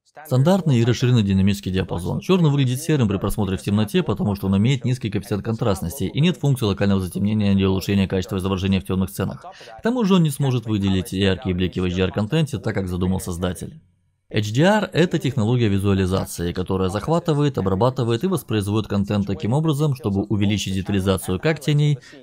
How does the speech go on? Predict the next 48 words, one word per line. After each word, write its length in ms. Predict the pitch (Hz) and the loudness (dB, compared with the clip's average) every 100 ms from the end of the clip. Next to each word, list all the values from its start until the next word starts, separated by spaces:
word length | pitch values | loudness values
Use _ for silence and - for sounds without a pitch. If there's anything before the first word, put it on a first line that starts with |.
| 120 | 0
так 220 | 151 123 | 0 2
и 60 | |
ярких 360 | 98 98 - 87 | 2 2 0 -4
бликов. 480 | 87 87 - - _ _ _ _ _ 165 - 190 139 | -2 -4 -6 -12 _ _ _ _ _ -20 -20 -14 2
То 140 | 113 | 2
есть 140 | 104 | 4
изображение 600 | 104 113 135 156 180 170 | 2 0 2 4 4 4
выглядит 320 | 143 156 143 131 | 2 2 0 2
более 320 | 123 135 131 | 4 4 4
похожим 400 | 120 - 120 107 | 2 2 4 4
на 100 | 117 | 2
то, 140 | 185 | 2
что 160 | 160 120 | 2 2
видит 220 | 127 113 | 2 0
человеческий 440 | 104 101 104 - | 0 2 0 -2
глаз, 360 | 104 107 87 - | 0 0 0 -4
если 200 | 87 92 | -8 -6
сравнить 380 | 87 92 98 98 | -2 2 2 0
с 60 | |
S 100 | 98 | -2
D 120 | 90 95 | 0 0
R-изображением. 840 | 90 87 87 85 85 87 87 - - _ _ _ _ _ _ - | 0 -2 -4 -4 -4 -4 -4 -6 -10 _ _ _ _ _ _ -6
Чтобы 260 | - 131 | 2 4
узнать 240 | 110 107 95 | 6 4 4
больше 260 | 101 98 | 2 0
о 240 | 107 104 104 | 0 0 0
H 220 | 107 95 | 0 0
D 80 | 101 | 2
R 180 | 95 95 | 4 2
и 120 | 98 | 0
S 200 | - 95 | 0 -2
D 120 | 101 | 2
R, 180 | 143 180 | 2 2
ознакомьтесь 540 | - 101 98 117 101 95 | 0 -2 2 0 0 -4
с 40 | |
нашей 220 | 95 92 | -2 -2
статьей. 540 | 85 87 - 92 - _ _ - | -6 -8 -8 -10 -12 _ _ -2
U 140 | 110 | 0
P 120 | 110 | 2
восемь 280 | 98 95 101 | 2 2 0
тысяч 300 | 202 208 151 | -2 -2 0
хорош 240 | 113 135 | 2 2
для 100 | 120 | 2
просмотра 380 | - 107 110 98 | 0 -2 -2 -2
спорта 380 | 98 165 170 151 | -2 -2 0 0
и 140 | 131 | 0
Т 100 | 131 | 0
В-передач. 640 | 101 95 - 90 147 - | 0 0 -2 -6 -6 -10